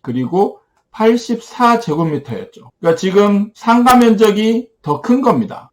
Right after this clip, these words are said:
실제로 그 건물을 보면 이렇게 생겼어요. 자, 일 층이 여기 보시면 하나, 둘, 셋, 이렇게 세 칸이, 예, 일 번,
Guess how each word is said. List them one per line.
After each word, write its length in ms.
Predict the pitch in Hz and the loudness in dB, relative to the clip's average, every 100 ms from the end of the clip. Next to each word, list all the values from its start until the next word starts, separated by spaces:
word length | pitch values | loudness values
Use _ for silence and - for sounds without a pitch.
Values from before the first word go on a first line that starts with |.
| _ | _
실제로 440 | 220 233 254 247 - | -2 0 4 4 4
그 180 | 147 139 | 0 -4
건물을 760 | 160 180 208 208 190 175 156 | 2 4 6 4 4 2 -2
보면 600 | - 135 139 127 175 233 - | -2 -2 0 0 0 -2 -4
이렇게 320 | 165 202 190 | -4 0 0
생겼어요. 720 | 151 131 120 120 117 113 - _ | -2 -4 -6 -8 -8 -8 -12 _
자, 200 | 117 240 | -4 0
일 160 | 220 226 | 2 0
층이 760 | - 254 214 208 247 277 - _ _ _ - | 2 4 6 6 4 2 -4 _ _ _ -6
여기 280 | 151 165 190 | -2 0 0
보시면 680 | 165 160 175 185 220 262 - _ _ _ _ | -2 -2 -2 2 2 0 -6 _ _ _ _
하나, 640 | _ 180 170 165 202 262 269 _ _ _ _ _ _ _ _ _ _ _ | _ 0 2 2 2 -2 -8 _ _ _ _ _ _ _ _ _ _ _
둘, 640 | 139 143 165 190 240 - _ _ _ _ _ _ _ _ _ _ | -6 -2 0 -2 -4 -8 _ _ _ _ _ _ _ _ _ _
셋, 540 | _ 214 208 - - _ | _ 0 0 0 -6 _
이렇게 480 | 151 185 185 165 147 | -2 -2 0 2 2
세 240 | 208 220 | 0 -2
칸이, 640 | - 226 185 175 220 262 _ _ _ _ _ _ 117 | 2 0 0 -2 -2 -4 _ _ _ _ _ _ -14
예, 160 | 101 87 | -10 -6
일 260 | 123 131 | -4 -2
번, 440 | 135 165 190 240 | -2 -2 -2 -4